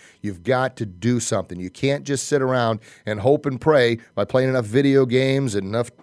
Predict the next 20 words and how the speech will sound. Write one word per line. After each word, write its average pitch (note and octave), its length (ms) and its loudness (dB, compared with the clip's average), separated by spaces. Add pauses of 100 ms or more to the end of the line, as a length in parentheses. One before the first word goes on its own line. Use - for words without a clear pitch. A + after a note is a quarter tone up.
sending A#2+ 260 -2
out B2 140 0
enough A#2 260 -2
Snapchats C3+ 720 2
and F2 140 -10 (240)
text C#3 260 2
messages B2 640 0
and G2 100 -4
enough, A2 280 -2 (340)
uh, F#2+ 180 0
Facebook C3+ 600 0
posts C3+ 480 4
and G#2 80 -2
Instagram C3+ 540 0
posts C3+ 340 2
and A#2+ 80 -2
everything C#3 240 0
else D3 220 -2
you're A#2 80 -4
doing A2 240 0